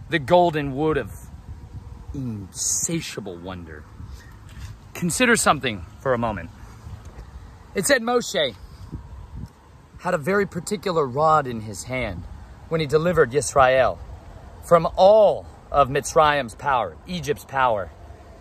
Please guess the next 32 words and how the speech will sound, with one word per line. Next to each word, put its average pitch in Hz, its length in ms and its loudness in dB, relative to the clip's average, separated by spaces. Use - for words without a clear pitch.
He 262 100 2
delivered 269 420 6
them 151 260 2
by 202 120 10
the 208 80 0
mighty 220 340 4
right 220 220 4
hand 220 200 -2
of 180 100 -6
Yahweh. 170 480 2
And 233 120 -4
in 277 220 -2
that 277 220 4
hand, 214 420 -4
he 214 140 -10
sent 214 280 -4
him 202 120 -6
forth 208 280 0
to 175 100 -12
go 196 240 -2
do 170 240 -6
signs 226 560 -2
and 180 160 -8
wonders. 160 720 -4
And 127 80 -10
it 139 60 -6
was 143 140 -4
through 139 200 -8
the 151 100 -6
rod 143 400 4
of 113 100 -2
Elohim, 110 540 -4